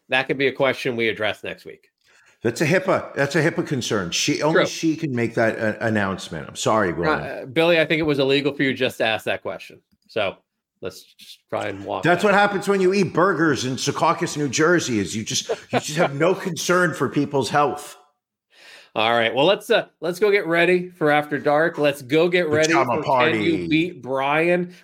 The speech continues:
Speaker 1: Brian, are you ready to take on our Patreon subscribers and try and defend your crown? Um, or will you
Speaker 2: What's
Speaker 1: fail defending your crown against them, just like you will fail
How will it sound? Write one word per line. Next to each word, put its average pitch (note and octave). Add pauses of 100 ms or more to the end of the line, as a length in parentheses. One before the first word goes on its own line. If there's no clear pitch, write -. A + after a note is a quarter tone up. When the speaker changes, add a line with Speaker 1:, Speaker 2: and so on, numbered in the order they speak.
Speaker 1:
Brian, D#3
are C#3+
you C#3+
ready D3+
to D3
take D3
on B2+
our A#2
Patreon B2
subscribers A#2+
and A#2+
try A#2+
and A#2+
defend A#2+
your A2
crown? G2 (340)
Um, G2+ (240)
or A#2+
will C3
you B2+
Speaker 2:
What's -
Speaker 1:
fail D3
defending C#3
your B2+
crown B2+
against A#2+
them, B2 (300)
just B2+
like A#2+
you A#2
will G#2+
fail A2+